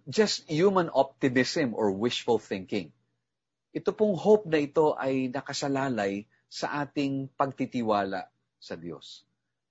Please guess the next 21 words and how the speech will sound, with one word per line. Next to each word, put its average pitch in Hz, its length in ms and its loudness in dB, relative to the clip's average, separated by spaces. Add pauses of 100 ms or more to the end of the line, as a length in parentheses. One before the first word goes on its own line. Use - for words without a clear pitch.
(140)
So, 180 160 6
biblical 277 480 6
hope 156 400 6 (320)
enables 156 720 2
us - 480 -6
to 135 80 -2
be 135 480 2 (560)
faithful. - 720 -8 (680)
Kaya 127 320 4
itong 147 400 0
mag-asawang 143 640 2
ito 147 320 -2
ay 120 240 0
sagana 139 560 2
po 151 240 2
sila 151 400 2
sa 156 240 2
salita 147 480 0
ng 139 160 -6
Diyos 247 320 -8
eh. - 80 -14